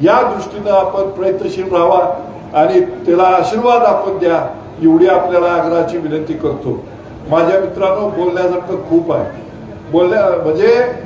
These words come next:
सत्ता, मी मगाशी सांगितल्याप्रमाणे, सत्तेचा आधार श्रीमंतालाची ग-, श्रीमंताला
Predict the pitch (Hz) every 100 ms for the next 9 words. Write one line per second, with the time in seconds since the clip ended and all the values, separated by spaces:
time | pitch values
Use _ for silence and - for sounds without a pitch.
0 | - - - - - - - - - -
1 | - - 185 175 214 214 208 208 196 196
2 | 196 202 202 180 185 196 190 180 180 208
3 | 214 202 - 190 220 - 160 - - -
4 | - - - - - 165 156 208 196 196
5 | 190 180 392 381 - - - - - 185
6 | 190 208 202 190 190 185 180 143 151 165
7 | - 160 175 180 170